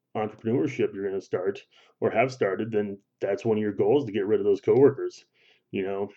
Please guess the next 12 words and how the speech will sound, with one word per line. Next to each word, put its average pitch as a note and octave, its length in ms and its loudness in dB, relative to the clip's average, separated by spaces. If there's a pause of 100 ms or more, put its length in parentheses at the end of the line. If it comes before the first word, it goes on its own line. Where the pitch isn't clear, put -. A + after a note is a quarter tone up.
(400)
w-, A2 300 -2
maybe A#2 280 -4
it's A#2+ 140 -6
something B2+ 320 0
positive C3 420 0
you're G2+ 100 -2
thinking G#2 280 -4
about. G2+ 360 -2
"If G#2 160 -2
I B2 120 2
can A#2+ 200 -4
make B2 440 -2